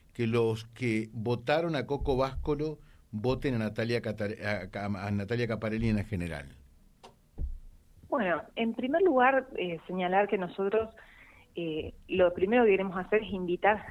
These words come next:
Speaker 2: a toda la gente que vaya a votar. ¿Sí?
Speaker 1: Ujú.
Speaker 2: Esto es lo, lo principal y más, eh, hoy más que nunca está
Speaker 1: Sí.
Speaker 2: claro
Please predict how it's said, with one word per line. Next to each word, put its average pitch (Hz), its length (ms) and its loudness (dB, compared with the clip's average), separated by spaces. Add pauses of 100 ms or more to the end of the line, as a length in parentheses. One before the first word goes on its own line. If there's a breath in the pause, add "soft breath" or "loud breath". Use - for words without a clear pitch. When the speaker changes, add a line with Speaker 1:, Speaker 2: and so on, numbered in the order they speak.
(140)
Speaker 2:
a 180 140 -4
toda 226 200 6
la 208 100 4
gente 196 280 -2
que 175 80 0
vaya 170 220 0
a 165 60 -6
votar. 156 380 -8 (680 soft breath)
¿Sí? 160 100 0
Speaker 1:
Ujú. 208 120 6
Speaker 2:
Esto 202 220 2
es 190 80 -4
lo, 175 260 2
lo 180 180 0
principal 180 640 0
y 226 80 0
más, 214 280 0 (460)
eh, 175 220 -6 (100)
hoy 240 240 6
más 214 320 0
que 196 140 -4
nunca 233 640 4
está 180 320 0
Speaker 1:
Sí. 180 40 0
Speaker 2:
claro 196 500 4